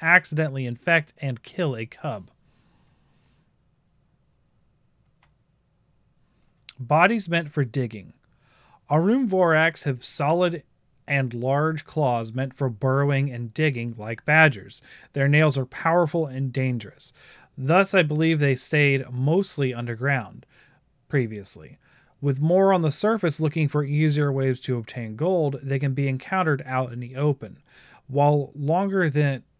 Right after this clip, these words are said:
other badgers, they are lower to the ground with their legs a little shorter in proportion. This specific flexibility makes it harder for them to be smashed with blunt weapons or trampling them with a horse.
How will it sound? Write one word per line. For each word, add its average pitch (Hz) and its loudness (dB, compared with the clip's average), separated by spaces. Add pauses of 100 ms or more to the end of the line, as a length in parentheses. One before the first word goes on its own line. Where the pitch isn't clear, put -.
(100)
other 175 4
badgers, 135 2
they 135 0
are 131 0
lower 135 0
to 160 -4
the 147 -2
ground 120 -4
with 120 -8
their 135 -4
legs 156 -2
a 135 -6
little 233 -2
shorter 175 0
in 160 -2
proportion. - -6 (420)
This 156 0
specific 247 -4 (500)
flexibility 151 0
makes 127 -4
it - -12
harder 170 -2 (140)
for - -2
them 147 2
to 143 -4
be 127 -4
smashed 175 -2
with 123 -2
blunt 147 0
weapons 135 -4
or 135 -4
trampling 127 -6
them 117 -6
with 110 -10
a 117 -12
horse. 127 -6